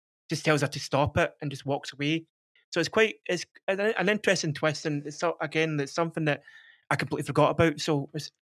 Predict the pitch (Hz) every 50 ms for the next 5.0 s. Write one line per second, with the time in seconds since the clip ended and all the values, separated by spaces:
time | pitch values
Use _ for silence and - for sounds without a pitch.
0 | _ _ - 165 160 - - 247 285 - - 175 156 147 165 151 147 - _ -
1 | 151 143 147 _ _ _ _ _ _ _ - 156 - - - - 147 147 - 151
2 | 139 147 139 - - 156 151 151 151 151 147 - - 101 92 - - - - _
3 | _ _ _ _ _ - 151 139 135 - - - - 151 - - - - 147 147
4 | 151 165 151 - - - 151 147 151 156 - - 180 170 - - 165 156 -